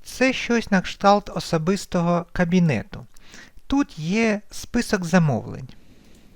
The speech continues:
Давайте я його так і назву. Оновлюємо сторінку, бачимо його тут,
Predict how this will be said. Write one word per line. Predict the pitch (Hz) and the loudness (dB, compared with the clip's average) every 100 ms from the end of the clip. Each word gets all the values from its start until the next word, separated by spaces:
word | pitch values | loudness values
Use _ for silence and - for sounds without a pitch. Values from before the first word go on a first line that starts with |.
| - _ - - _ _ - - - - - | -20 _ -20 -20 _ _ -20 -20 -20 -18 -8
Давайте | 147 147 143 123 - | -2 0 0 -2 -4
я | 127 120 | -6 -4
його | 113 | -6
так | - 113 - 131 | -6 -8 -8 -4
і | |
назву. | 147 156 190 233 269 - - - - - - - - - - - _ - - - - - - - - - - - - - - - - - _ _ _ _ _ - - - - - - - - - - | -4 -4 -8 -10 -10 -16 -20 -20 -20 -20 -20 -20 -20 -20 -20 -20 _ -20 -20 -18 -18 -20 -20 -20 -20 -20 -20 -20 -20 -20 -20 -20 -20 -20 _ _ _ _ _ -20 -20 -20 -20 -20 -20 -20 -20 -18 -8
Оновлюємо | 139 135 135 131 147 170 180 | -2 0 0 0 0 2 0
сторінку, | - 226 254 254 - 202 | 0 0 0 -2 -4 -4
бачимо | 147 147 131 - 143 | 2 2 0 -4 -2
його | 151 151 185 | 0 0 -2
тут, | - 262 262 | -2 -4 -4